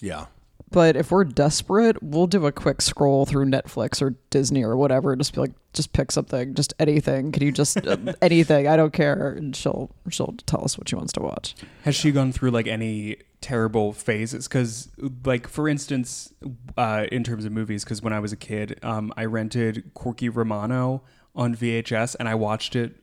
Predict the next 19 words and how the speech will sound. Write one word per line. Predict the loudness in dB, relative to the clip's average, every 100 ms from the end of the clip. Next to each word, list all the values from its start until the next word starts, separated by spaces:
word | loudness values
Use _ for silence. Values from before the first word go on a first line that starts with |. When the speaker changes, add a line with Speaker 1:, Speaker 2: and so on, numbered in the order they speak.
| _
Speaker 3:
maybe | -6 -2 -2
four | -2 -4 -6 -4
times | -4 -4 -4
before | -4 -2 0
my | 0 -2
parents, | -2 -2
like, | -4 -8
physically | -6 -6 -4 -6 -6
moved | -6 -4 -4 -4 -8
the | -8
tape | -8 -10 -10 -6
to | -2 -2 -4
an | -6 -6
out | -6
of | -8
reach | -8 -8 -6
<laughs> | -4 0
shelf. | 0 2 2 2 0
Speaker 1:
<laughs> | -2 0 -2 -2 -4 -4